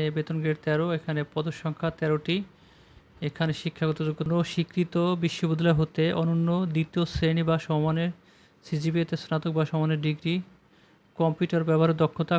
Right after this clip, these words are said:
কম্পিউটার এ ওয়ার্ড প্রসেসিং সহ টাইপিং এ প্রতি মিনিটে সর্বনিম্ন ইংরেজিতে, ইংরেজিতে তিরিশ ও বাংলায় পঁচিশ শব্দের গতি থাকতে হবে। তো পরের পরটি আপনারা দেখতে পাচ্ছেন স্টেনোগ্রাফার, এখানে বেতন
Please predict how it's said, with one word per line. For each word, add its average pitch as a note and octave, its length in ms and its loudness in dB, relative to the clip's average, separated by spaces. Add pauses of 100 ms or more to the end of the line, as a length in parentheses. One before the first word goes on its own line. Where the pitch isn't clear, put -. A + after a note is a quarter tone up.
(140)
কম্পিউটার D#3+ 420 0 (340)
এ - 20 4 (440)
ওয়ার্ড D#3+ 240 6 (120)
প্রসেসিং D#3+ 520 0 (260)
সহ D3+ 200 4 (360)
টাইপিং D#3 420 2 (240)
এ - 20 0 (680)
প্রতি E3 360 2
মিনিটে E3 220 2 (100)
সর্বনিম্ন E3 400 2 (140)
ইংরেজিতে, E3 420 0
ইংরেজিতে E3 360 2
তিরিশ F3+ 260 2 (140)
ও D3+ 40 2 (180)
বাংলায় D#3 280 2 (280)
পঁচিশ - 260 -2
শব্দের D3 240 0
গতি D3 220 2
থাকতে D3 220 -2
হবে। D3 240 6 (1700)
তো F#3 80 -4 (140)
পরের E3 220 4
পরটি E3 220 -2
আপনারা E3 200 -2
দেখতে D#3+ 160 0
পাচ্ছেন D#3+ 180 2 (120)
স্টেনোগ্রাফার, E3 800 0 (140)
এখানে D3+ 280 -2 (600)
বেতন D#3 220 2